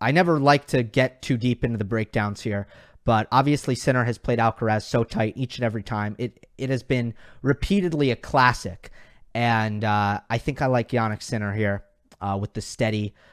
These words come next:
uh, consistent style. Tsitsipas over Davidovich Fokina. Rematch of the Monte Carlo final. That one was pretty straightforward. As much as I like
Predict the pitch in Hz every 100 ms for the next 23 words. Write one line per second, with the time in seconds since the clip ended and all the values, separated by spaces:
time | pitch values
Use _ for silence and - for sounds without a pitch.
0 | _ _ _ 101 98 - 120 - 135 -
1 | 107 - - 131 135 143 143 _ _ _
2 | _ _ _ _ _ _ _ _ _ _
3 | _ _ - - _ _ - 240 240 226
4 | 220 214 220 - - - _ _ _ _
5 | _ _ _ 135 143 131 131 139 131 -
6 | 113 - 156 156 160 _ _ _ _ _
7 | _ _ _ _ _ _ _ _ _ _
8 | _ 110 131 135 131 131 120 117 113 123
9 | 110 101 - 143 147 156 _ 123 131 151
10 | 135 - 127 117 123 107 - 156 156 151
11 | 151 _ _ _ _ _ _ _ _ _
12 | 131 131 120 160 190 196 175 170 165 165
13 | 170 -